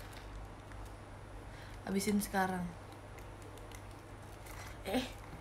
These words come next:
ya Allah. Licin, Bos. Awas tumpah. Cocol aja, cocol. Ah, takut kalau dicocol ntar bolong.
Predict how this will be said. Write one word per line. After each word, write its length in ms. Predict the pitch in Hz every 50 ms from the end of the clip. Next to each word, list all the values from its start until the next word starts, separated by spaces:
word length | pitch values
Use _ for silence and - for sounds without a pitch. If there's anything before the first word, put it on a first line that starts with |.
| - - -
ya 80 | - 233
Allah. 320 | 247 262 277 285 277 240 - - - - - - - - - - - - - - - - - -
Licin, 400 | 208 214 - - 247 247 233 233
Bos. 480 | 233 233 220 - - - - - - - - - - - - - - - - - - - - - - - - - - - - - - - - - - - - - - - - - - -
Awas 240 | 202 208 214 - -
tumpah. 720 | - 214 202 202 202 202 - 208 202 196 196 190 185 185 180 - - - - - - - - - - - - - - - - - -
Cocol 300 | - 214 208 220 214 214
aja, 100 | 226 262 247 247
cocol. 240 | 254 247 254 247 247
Ah, 180 | - - 285 - - - - - - - -
takut 320 | - 233 233 233 - 320 320 -
kalau 180 | - 262 254 233
dicocol 400 | 240 226 240 226 226 233 294 294 285
ntar 140 | 285 320 320 311 - - - - -
bolong. 680 | 190 202 247 285 294 269 262 285 285 277 277 269 262